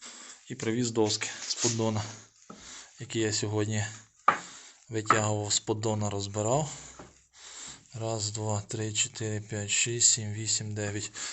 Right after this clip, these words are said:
Дев'ять досочок. Дев'ять досочок. І привіз, е, рейка тридцять на двадцять. Десь метра три. Зараз буду робити настіла. Значить, в мене буде, е,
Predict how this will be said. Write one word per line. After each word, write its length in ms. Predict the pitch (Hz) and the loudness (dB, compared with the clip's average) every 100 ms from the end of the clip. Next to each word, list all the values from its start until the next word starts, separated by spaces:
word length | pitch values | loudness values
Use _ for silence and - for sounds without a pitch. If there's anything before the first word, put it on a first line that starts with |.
| - - | -8 -4
Дев'ять 280 | 117 113 113 | 0 0 2
досочок. 540 | 113 107 107 - - - - - - - - - - | 2 0 0 -4 -6 -10 -12 -16 -20 -16 -14 -14 -8
Дев'ять 200 | 117 113 | -2 2
досочок. 260 | 120 - 117 - | 2 2 -2 -6
І 260 | 127 123 120 | -2 2 2
привіз, 460 | 117 135 139 - | 2 0 4 4
е, 260 | 131 123 117 | 6 6 6
рейка 280 | 123 120 110 | 4 2 0
тридцять 380 | 120 117 117 113 | 0 0 0 -2
на 120 | 113 | -4
двадцять. 440 | 113 120 - 107 - - - - - - - | 0 0 0 -4 -10 -16 -14 -14 -16 -16 -8
Десь 220 | 123 110 | -4 -2
метра 280 | 113 107 110 | -2 -2 -4
три. 380 | - 107 104 104 - - - - - - - - - - - | -2 -2 -2 -6 -12 -16 -20 -20 -16 -14 -12 -14 -14 -16 -8
Зараз 200 | 117 110 | -4 -4
буду 160 | 110 113 | -2 0
робити 320 | 110 117 113 | 2 2 0
настіла. 500 | 113 107 - 147 123 - - - _ _ - - - - - - - | 0 0 0 0 -2 -4 -14 -20 _ _ -20 -18 -18 -16 -18 -16 -8
Значить, 300 | 113 117 110 | -4 -4 -2
в 40 | |
мене 180 | 117 113 | 0 0
буде, 340 | 113 117 117 113 - - - - - - - - - _ - | 2 4 4 2 -6 -12 -16 -20 -20 -18 -18 -20 -20 _ -6
е, 400 | 113 107 104 | -2 0 0